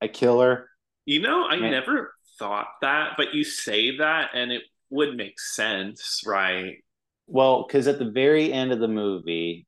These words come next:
Speaker 1: so
Speaker 2: Mm-hmm.
Speaker 1: the, uh, the killer in this movie has a very specific getup,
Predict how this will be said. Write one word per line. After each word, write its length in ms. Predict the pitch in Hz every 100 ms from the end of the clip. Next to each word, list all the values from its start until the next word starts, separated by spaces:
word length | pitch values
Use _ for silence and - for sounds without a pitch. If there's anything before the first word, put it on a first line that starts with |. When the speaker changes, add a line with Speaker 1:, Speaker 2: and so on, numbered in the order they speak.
| _
Speaker 1:
so 400 | - 117 110 107
Speaker 2:
Mm-hmm. 40 | 104 _ _ _ _ -
Speaker 1:
the, 340 | 113 107 104 98
uh, 220 | 95 95 - _
the 100 | 113
killer 520 | - - 156 143 113
in 120 | 107 101
this 240 | 98 -
movie 640 | 104 104 85 87 87 - _ _ _ _ _
has 240 | - 104 95
a 60 |
very 680 | 90 101 113 120 123 123 - _ _ _ _ _ -
specific 960 | - - 117 - - 156 156 117 95
getup, 520 | 104 101 82 73 71